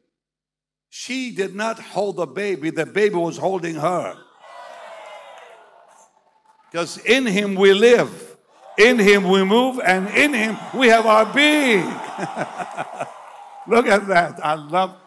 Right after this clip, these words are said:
invite me back to Ghana. I'm loving this. The cross did not hold him. He held the cross. The nails didn't hold him.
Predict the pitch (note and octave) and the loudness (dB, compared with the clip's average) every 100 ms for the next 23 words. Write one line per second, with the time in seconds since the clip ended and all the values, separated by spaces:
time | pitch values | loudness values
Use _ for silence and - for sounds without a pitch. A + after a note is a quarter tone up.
0 | _ _ - F#3 F3+ D#3 A3+ A#3 A3 G3 | _ _ -6 -6 -4 -2 0 0 -6 -4
1 | G#3 A3 G#3+ F#3 F#3+ F3 D3 E3+ D#3 D#3+ | -2 -2 -4 -6 -4 -6 -8 -4 -4 -2
2 | E3+ F3+ F3 D3 B2 A2 G#2 - - - | -2 2 2 0 -8 -12 -14 -18 -20 -20
3 | - - - - - - - - - _ | -20 -20 -20 -20 -20 -20 -20 -20 -20 _
4 | _ _ _ _ _ _ _ _ _ _ | _ _ _ _ _ _ _ _ _ _
5 | _ _ _ _ _ _ E3+ E3+ E3 C4 | _ _ _ _ _ _ -6 -6 0 2
6 | C#4+ B3 - D#3 C#3+ B3 C4 A3+ A#3 A3+ | 2 -2 -6 -12 -2 -2 -2 -6 -8 -8
7 | - G#3 G3 D#3 E3 G3+ B3 - - G3 | -4 -2 0 -4 -6 -6 -6 -12 -10 -6
8 | C#4 G#3 - B3+ D4 A#3 G#3 - F#3 F#3 | -4 -4 0 4 4 2 -2 0 0 2
9 | D3 - - - - - - - - - | 0 -2 -12 -14 -18 -18 -18 -20 -20 -20
10 | - - - A#3+ B3+ C#4+ D4+ C#4+ G3+ C3+ | -20 -14 -4 -4 0 -2 0 -2 -4 0
11 | G#3 G3+ E3 G#3 G3+ B3 C4+ | 0 2 0 0 0 -4 -6